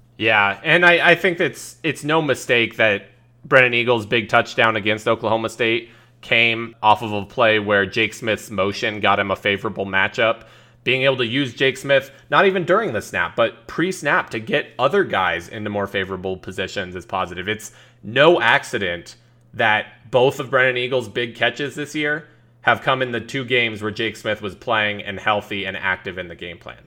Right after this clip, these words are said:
That there's, that's a tiny sample size, and if we were being real good statisticians, we would say that we need more data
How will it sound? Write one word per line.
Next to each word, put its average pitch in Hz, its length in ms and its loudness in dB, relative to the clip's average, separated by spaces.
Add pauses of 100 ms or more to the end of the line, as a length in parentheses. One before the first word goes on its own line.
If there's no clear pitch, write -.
(140)
That 110 280 4 (440)
there's, 117 640 0 (440)
that's 139 180 2
a 143 40 -4
tiny 175 360 4
sample 165 400 0
size, 160 480 6
and 127 140 -2
if 117 160 -2
we 139 100 -4
were 131 140 2
being 139 500 -2
real 135 320 2
good 135 280 0
statisticians, 131 880 -2
we 110 120 0
would 110 360 -4
say 123 260 2
that 117 140 0
we 107 140 -2
need 110 200 -2
more 110 160 2
data 113 500 0